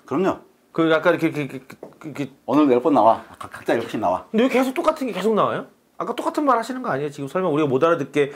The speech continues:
Speaker 2: 계속 호떡을
Speaker 1: 그러니까
Speaker 2: 떠오라고 했다가
Speaker 1: 한꺼번에 이해하려고 하지 말고 스며들 것이다. 오늘 이제 반 넘어갔어. 기다려봐.
Speaker 2: 라면을 분해해서 먹이는
Speaker 1: 응.
Speaker 2: 기분이에요. <laughs> 스프를 하나하나 쪼개갖고 우리가 지금 먹고 있어.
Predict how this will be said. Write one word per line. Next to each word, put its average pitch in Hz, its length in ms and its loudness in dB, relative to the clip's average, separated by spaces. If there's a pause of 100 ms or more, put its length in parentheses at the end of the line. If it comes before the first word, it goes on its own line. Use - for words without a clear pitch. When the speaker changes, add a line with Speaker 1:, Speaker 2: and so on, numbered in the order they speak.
(260)
Speaker 2:
계속 131 340 -6 (420)
호떡을 214 340 0
Speaker 1:
그러니까 214 260 2
Speaker 2:
떠오라고 175 320 2
했다가 147 320 0
Speaker 1:
한꺼번에 196 340 2
이해하려고 147 360 2
하지 147 100 -4
말고 127 580 -2 (380)
스며들 151 480 0
것이다. 85 440 -8 (480)
오늘 101 400 -8 (100)
이제 - 100 -14
반 147 160 -2
넘어갔어. 127 520 -2
기다려봐. 101 400 -4
Speaker 2:
라면을 156 480 0
분해해서 147 340 0
먹이는 123 300 -2
Speaker 1:
응. 113 40 -4
Speaker 2:
기분이에요. 95 520 -10 (300)
<laughs> - 320 -18
스프를 233 420 2
하나하나 202 380 2
쪼개갖고 190 540 2
우리가 131 200 0
지금 123 160 -8
먹고 107 200 -6
있어. - 280 -12